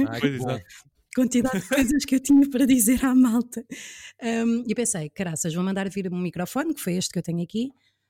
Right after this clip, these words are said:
Speaker 3: hum, "e vou fazer o meu podcast." E então, nos stories, comecei a dizer, "Com quem é que vocês gostariam que eu fizesse um podcast?" Sendo que eu não queria fazer um podcast com ninguém, eu queria só chamar a atenção de pessoas a dizer que eu já não tinha emprego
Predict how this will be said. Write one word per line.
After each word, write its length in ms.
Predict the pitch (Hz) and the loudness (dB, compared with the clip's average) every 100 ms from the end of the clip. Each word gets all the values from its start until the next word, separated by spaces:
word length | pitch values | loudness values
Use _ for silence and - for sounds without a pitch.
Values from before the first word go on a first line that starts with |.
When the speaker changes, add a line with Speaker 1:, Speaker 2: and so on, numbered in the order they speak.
| _ 196 | _ -6
Speaker 3:
hum, 460 | 214 220 220 220 220 | -4 -4 -4 -6 -6
"e 60 | 208 | -6
vou 100 | 233 | -6
fazer 240 | 233 226 | -6 -4
o 20 | |
meu 120 | 220 220 | -4 -4
podcast." 640 | 196 - 151 135 - - - - | -8 -8 -10 -8 -8 -10 -16 -6
E 100 | 208 | -2
então, 340 | 233 226 160 | -2 -2 -2
nos 260 | 160 196 - | -2 -2 -2
stories, 420 | - 160 160 165 | -4 -4 -6 -8
comecei 260 | - 196 202 | -6 -6 -4
a 20 | |
dizer, 180 | 165 156 | -6 -8
"Com 160 | 202 | -10
quem 160 | 208 240 | -6 -6
é 20 | |
que 60 | 220 | -6
vocês 280 | 214 208 185 | -6 -6 -8
gostariam 400 | - - 180 196 | -10 -8 -6 -8
que 80 | 190 | -10
eu 40 | |
fizesse 320 | - 185 185 | -8 -6 -4
um 40 | 185 | -6
podcast?" 560 | 185 - 151 139 - - | -10 -10 -8 -8 -10 -6
Sendo 280 | - 170 175 - | -2 -2 -4 -10
que 320 | - 175 170 | -6 -6 -6
eu 100 | 196 | -6
não 120 | 175 170 | -6 -6
queria 180 | 170 | -8
fazer 180 | 160 156 | -8 -8
um 40 | 151 | -8
podcast 400 | 151 - 156 - | -8 -8 -8 -6
com 80 | 175 | -6
ninguém, 460 | 175 175 185 214 | -4 -4 -6 -6
eu 80 | 165 | -10
queria 180 | 185 180 | -8 -4
só 160 | - 175 | -4 -6
chamar 320 | - 180 170 | -8 -8 -6
a 60 | |
atenção 340 | 170 170 - 170 | -6 -6 -6 -6
de 60 | 165 | -8
pessoas 400 | - 175 170 165 | -8 -6 -6 -6
a 60 | 170 | -8
dizer 260 | 151 170 | -8 -8
que 100 | - | -10
eu 40 | 160 | -10
já 160 | 175 | -6
não 160 | 185 165 | -6 -8
tinha 200 | 156 156 | -6 -6
emprego 340 | 151 151 202 | -6 -6 -8